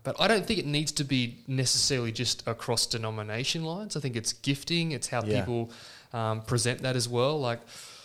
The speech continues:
Speaker 1: and, and I, I'm a bit like you, Timmy. Like, I, I basically just get, normally, if you look at most of my messages, whilst it's filled with illustrations and stories, if you just literally looked at the structure of the message and the way the points have come out,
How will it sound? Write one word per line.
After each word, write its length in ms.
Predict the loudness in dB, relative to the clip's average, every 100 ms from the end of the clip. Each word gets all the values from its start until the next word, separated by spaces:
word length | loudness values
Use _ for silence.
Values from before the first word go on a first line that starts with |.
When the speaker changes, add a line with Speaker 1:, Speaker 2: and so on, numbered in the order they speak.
| -20 -20 _ _ _ -4
Speaker 1:
and, 180 | -2 0
and 160 | 2 4
I, 140 | 4
I'm 160 | 6 4
a 60 |
bit 120 | 4 4
like 200 | 2 2
you, 120 | -2
Timmy. 360 | -2 -2 -2 0
Like, 240 | 0 -2 -6 2
I, 300 | 4 4 2 2
I 120 | 2
basically 500 | 4 4 2 -2 -4
just 260 | -2 -2
get, 300 | 0 -2 -4 -14 -6
normally, 680 | 2 4 6 6 6 4 0 -10
if 120 | -8 0
you 60 | 0
look 120 | 0
at 80 | 0
most 360 | 2 2 2
of 60 | 0
my 100 | 0
messages, 500 | 0 0 0 -2 -4 -6 -16
whilst 500 | -14 -2 2 4 2
it's 160 | 0 -2
filled 340 | 2 2 2
with 140 | 0 -2
illustrations 680 | 0 0 2 2 2 0 -4
and 120 | -4
stories, 480 | -2 0 2 2 0
if 140 | -2
you 120 | -4
just 360 | 0 0 2 0
literally 340 | -2 -4 -2 0
looked 200 | -2 -2
at 100 | -4
the 60 | 0
structure 500 | 0 2 2 2 -2
of 60 |
the 60 | -2
message 360 | -2 -2 -2
and 120 | -4 -4
the 40 |
way 200 | -2 0
the 80 | 0
points 340 | -2 -4 -4
have 120 | -6
come 240 | -10 -8 -4
out, 320 | -2 -2 -4